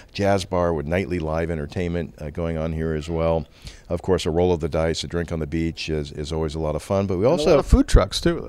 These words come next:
Speaker 1: We have,
Speaker 2: Yeah.
Speaker 1: we do. We have, um, as a matter of fact, uh,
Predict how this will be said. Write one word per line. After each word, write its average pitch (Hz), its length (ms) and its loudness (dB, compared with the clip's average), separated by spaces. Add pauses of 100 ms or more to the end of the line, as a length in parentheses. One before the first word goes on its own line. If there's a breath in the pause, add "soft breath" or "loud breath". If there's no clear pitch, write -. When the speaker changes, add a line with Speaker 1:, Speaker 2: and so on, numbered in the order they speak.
Speaker 1:
We 120 140 8
have, 120 180 4 (140)
Speaker 2:
Yeah. 107 80 4
Speaker 1:
we 110 160 6
do. 123 260 6
We 123 140 6
have, 110 300 6 (100)
um, 95 340 6
as - 120 -4
a - 20 -2
matter 110 120 4
of 110 60 0
fact, 101 400 2
uh, 90 340 2